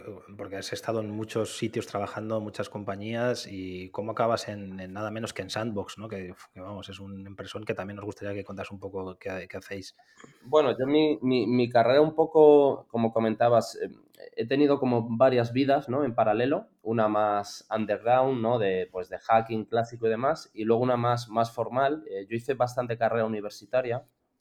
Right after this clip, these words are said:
Speaker 2: eh, a nivel de investigación en ciber, en, en muchas cuestiones, y ahí llegó un momento en que, bueno, di, di el salto a, a la empresa privada,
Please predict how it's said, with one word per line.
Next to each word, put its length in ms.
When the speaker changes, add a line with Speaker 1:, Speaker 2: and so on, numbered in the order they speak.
Speaker 2:
eh, 480
a 60
nivel 300
de 60
investigación 680
en 100
ciber, 320
en, 220
en 100
muchas 300
cuestiones, 640
y 280
ahí 200
llegó 240
un 80
momento 360
en 120
que, 180
bueno, 240
di, 220
di 180
el 120
salto 400
a, 180
a 40
la 80
empresa 400
privada, 480